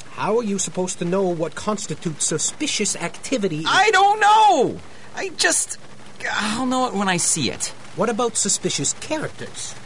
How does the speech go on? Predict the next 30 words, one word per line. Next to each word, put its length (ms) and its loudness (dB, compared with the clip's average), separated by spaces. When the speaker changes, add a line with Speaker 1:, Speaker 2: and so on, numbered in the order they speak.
Speaker 1:
Do 60 -4
they 160 -2
count? 300 -2
Speaker 2:
Yes, 400 2
of 160 -6
course. 580 0
Speaker 1:
Like, 200 2
for 200 2
example, 580 0
a 80 0
fresh-faced 840 -2
young 300 2
sort 240 2
of 80 -4
fellow 340 2
wearing 320 2
a 60 0
blue 240 0
trench 420 0
coat 240 0
and 260 0
dark 300 0
sunglasses, 880 -2
even 460 0
on 180 -2
a 60 -2
gray 320 0
day 240 0
like 240 -2
this? 400 -4